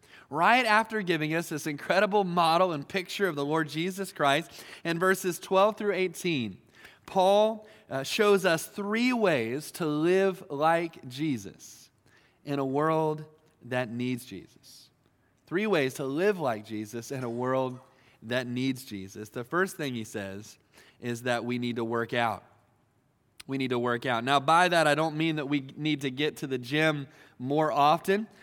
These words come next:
Uh, although in my case that would certainly be true, but, but Paul is speaking about a different kind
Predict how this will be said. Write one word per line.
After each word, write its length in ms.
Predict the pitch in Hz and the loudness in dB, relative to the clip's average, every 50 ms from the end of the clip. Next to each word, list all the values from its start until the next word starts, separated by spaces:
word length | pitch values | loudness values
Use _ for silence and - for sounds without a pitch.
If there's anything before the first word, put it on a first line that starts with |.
| - - - _ - | -20 -20 -20 _ -8
Uh, 120 | 123 120 117 | -6 -4 -2
although 320 | - 131 143 147 151 151 143 | 0 0 0 2 2 2 0
in 80 | 139 | 0
my 160 | 139 143 143 143 | 0 0 0 0
case 260 | - 156 143 139 127 | 0 0 -2 0 2
that 140 | 160 143 131 | 0 0 0
would 100 | - - | -2 -6
certainly 400 | - - 151 147 139 139 135 127 | -4 -4 -4 -2 -2 -2 -4 -2
be 380 | 127 139 139 135 135 131 127 - | -2 -2 0 0 0 -2 -4 -6
true, 400 | - - - 175 165 170 190 202 | -8 -4 0 4 6 6 6 6
but, 220 | 165 156 147 143 | 4 0 0 2
but 160 | 160 160 156 | 0 -2 0
Paul 260 | - 196 196 226 233 | 4 4 6 6 6
is 100 | 220 190 | 4 2
speaking 440 | 185 - - - 220 226 214 233 202 | 0 -2 -2 0 0 0 0 0 0
about 180 | 196 185 175 170 | 4 4 4 4
a 60 | 165 | 4
different 480 | 156 151 208 254 233 - 226 190 165 - | 2 2 2 2 2 0 -4 -4 -4 0
kind 420 | 151 131 127 127 131 143 156 160 | 2 2 4 4 4 2 0 -2